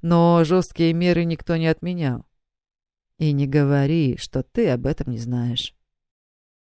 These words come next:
В мире бизнеса выживает сильнейший. Ты сама себя втянула в эту игру, девочка, согласившись на предложение браться. Назад дороги не будет". Нечто аналогичное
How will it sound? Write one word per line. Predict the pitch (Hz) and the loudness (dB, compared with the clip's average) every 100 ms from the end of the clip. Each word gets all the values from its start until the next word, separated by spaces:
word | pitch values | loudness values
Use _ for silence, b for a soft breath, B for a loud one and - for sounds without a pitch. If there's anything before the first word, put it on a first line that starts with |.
| - | -4
В | 160 | 0
мире | 160 170 160 | 4 4 4
бизнеса | 147 180 156 143 - 147 139 | 2 0 0 -4 -2 -2 0
выживает | - 156 160 156 151 170 165 156 | 0 0 0 0 2 4 4 2
сильнейший. | - 151 151 151 131 - - - _ _ _ _ _ _ _ _ _ _ _ _ | -2 -2 -2 -2 -4 -6 -12 -16 _ _ _ _ _ _ _ _ _ _ _ _
Ты | - 262 | 0 0
сама | - 254 156 139 | 0 0 2 0
себя | - 143 139 | -2 -4 -4
втянула | - 151 147 147 147 | -6 -6 -4 -2 -2
в | |
эту | 147 147 143 | -2 -2 -4
игру, | 139 139 139 | -4 -2 -2
девочка, | 135 143 135 131 - 127 - _ _ _ _ _ | 0 0 -2 -4 -8 -8 -10 _ _ _ _ _
согласившись | - 160 151 156 - 151 143 151 139 - _ - | -6 -2 0 0 -2 -6 -4 -4 -6 -8 _ -4
на | 160 | -2
предложение | 160 160 170 165 143 135 139 131 | 0 0 0 0 0 -2 -2 -4
браться. | 131 123 - 135 165 _ _ _ _ _ _ _ _ _ | -4 -6 -8 -14 -14 _ _ _ _ _ _ _ _ _
Назад | 151 151 139 143 - - 151 | -2 0 0 -2 -4 -4 -4
дороги | 143 156 175 151 | -2 -2 -6 -6
не | 135 | -8
будет". | 135 147 151 - _ _ _ _ _ _ _ _ _ _ _ _ _ _ - | -6 -6 -8 -16 _ _ _ _ _ _ _ _ _ _ _ _ _ _ -8
Нечто | 202 214 202 - 196 185 | -2 -2 -2 -4 -4 -4
аналогичное | 185 185 185 180 214 240 - 165 151 147 | -4 -2 -2 -2 -4 -6 -6 -6 -6 -6